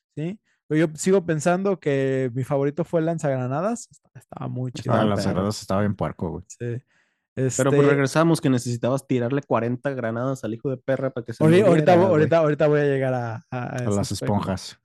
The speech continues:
Speaker 1: Sí, a las esponjas. Ah, ah, ah, am, pues, por ejemplo, a mí, de, de lo que me gustaba, lo de las especializaciones, por ejemplo, a mí me gustaba traer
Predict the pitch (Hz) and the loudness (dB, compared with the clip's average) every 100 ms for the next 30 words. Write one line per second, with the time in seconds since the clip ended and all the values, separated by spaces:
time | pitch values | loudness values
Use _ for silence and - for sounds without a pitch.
0 | _ 127 127 120 110 120 - 135 131 - | _ -8 -6 -8 -10 -14 -14 -16 -16 -18
1 | _ _ _ _ _ _ _ _ _ 147 | _ _ _ _ _ _ _ _ _ -4
2 | 151 156 160 - 165 _ _ 165 165 151 | -4 -4 -10 -16 -20 _ _ -6 -2 -2
3 | 143 139 123 _ - 151 190 185 208 190 | -4 -8 -14 _ -4 2 4 4 4 4
4 | 160 170 196 160 170 170 156 147 147 147 | 4 4 2 2 2 2 2 2 -2 -4
5 | 170 202 240 190 151 139 - 147 127 139 | 0 0 2 2 2 0 -2 -6 -2 -2
6 | 135 127 160 190 170 151 147 139 151 165 | -2 -6 -4 -4 -4 -4 -4 -6 -6 -8
7 | 135 156 160 139 135 143 143 | -6 -6 -4 -2 0 2 0